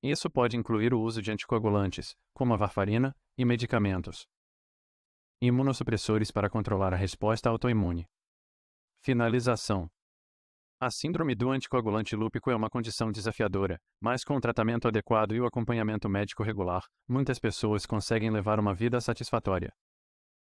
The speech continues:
Se você ou alguém que você conhece enfrenta essa condição, é importante buscar apoio médico e aprender a gerenciar a sal para garantir a melhor qualidade de vida possível.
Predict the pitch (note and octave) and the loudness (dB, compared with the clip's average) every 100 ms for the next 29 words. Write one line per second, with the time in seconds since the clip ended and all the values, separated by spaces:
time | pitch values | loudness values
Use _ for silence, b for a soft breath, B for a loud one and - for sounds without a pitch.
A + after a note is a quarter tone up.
0 | _ _ - - C3 B2+ - C3+ B2+ A2 | _ _ -8 -2 0 0 0 2 2 0
1 | A#2 A2 G#2+ - B2 A2+ A2+ C#3 A#2+ B2 | -2 -2 -4 -2 0 0 0 -2 -4 -2
2 | B2 B2 A#2+ A#2 G#2 G#2 A2+ A#2 - _ | 0 0 -2 -4 -4 -2 -2 -2 -6 _
3 | - C#3 C3+ A#2+ B2+ A#2+ A2+ A2 - A2+ | -8 -4 -2 -2 -2 -2 -4 -6 -2 0
4 | G#2+ A2+ G#2 G2 G#2 - A2+ G#2 A2 G2+ | 0 0 0 -2 -4 -4 -4 -4 -4 -4
5 | G#2 G2 G#2+ G#2 G#2 G#2+ G2+ - G#2+ G#2 | -4 -4 -6 -4 0 2 2 2 2 2
6 | G#2 G2+ F#2+ A2+ G#2+ F#2+ F#2+ A#2+ - A#2+ | 0 0 0 0 0 2 2 0 0 0
7 | A2 G2 G#2 G#2 G2 A#2+ B2+ B2+ - G2 | 2 0 0 -2 -2 0 0 -2 -4 -2
8 | F#2+ | -4